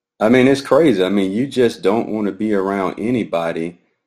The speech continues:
And that's why we have to start taking this depression thing seriously, because if it's not someone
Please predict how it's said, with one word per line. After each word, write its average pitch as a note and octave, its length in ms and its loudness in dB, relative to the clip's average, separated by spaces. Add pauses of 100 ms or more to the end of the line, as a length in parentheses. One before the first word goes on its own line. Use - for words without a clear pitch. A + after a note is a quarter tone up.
(140)
And E2+ 220 -4
that's A2+ 300 -2
why G2 180 4
we F#2 200 0
have F#2+ 240 -4
to D2 80 -6
start F2 380 0
taking F2 540 -4
this E2 320 -8
depression F#2 720 0
thing E2+ 300 -4
seriously, F2 1040 -2
because E2 720 2 (2000)
if F#2+ 240 -2
it's C#3+ 340 4
not A#2+ 320 0
someone G#2+ 920 -2